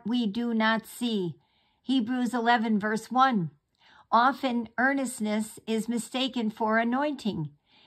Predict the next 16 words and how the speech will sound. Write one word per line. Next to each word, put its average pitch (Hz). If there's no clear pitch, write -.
He 277
who 254
has 247
the 233
divine 233
anointing 214
will 233
be 214
earnest 214
in 220
the 226
spiritual 240
nature 208
of 165
things. 156
Earnestness 233